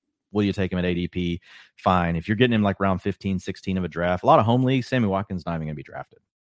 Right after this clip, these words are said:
right? Um, but it's de-, this is definitely one that, this is a huge storyline that this, this is the storyline that we have to follow for,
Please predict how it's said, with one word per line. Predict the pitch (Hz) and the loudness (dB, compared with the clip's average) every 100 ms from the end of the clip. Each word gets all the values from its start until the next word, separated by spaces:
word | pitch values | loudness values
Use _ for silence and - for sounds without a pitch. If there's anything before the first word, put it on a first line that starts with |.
| _ - | _ -12
right? | 73 80 _ _ _ - | -10 -10 _ _ _ -8
Um, | 78 76 - | -6 -2 2
but | 156 | 4
it's | 147 | 4
de-, | 147 143 | 0 4
this | 143 | 2
is | 160 | 4
definitely | 107 143 127 110 | 4 4 4 0
one | 95 92 | 0 0
that, | 90 - - | -2 -6 -6
this | 117 117 | -4 -4
is | 98 | -4
a | 90 | -4
huge | - 123 - | -2 -2 -2
storyline | - 82 71 62 64 64 _ _ - | -6 -6 -6 -10 -14 -18 _ _ -8
that | 87 73 - | -8 -8 -6
this, | 113 113 101 - | -2 -2 -4 0
this | 135 131 | 2 4
is | 127 95 | 0 0
the | 104 | -4
storyline | - 107 95 78 73 73 | -4 -4 -4 -6 -8 -8
that | 76 | -6
we | 85 | -6
have | 82 | -6
to | 82 | -10
follow | - 82 78 73 | -8 -6 -4 -8
for, | - 82 78 76 | -8 -8 -8 -8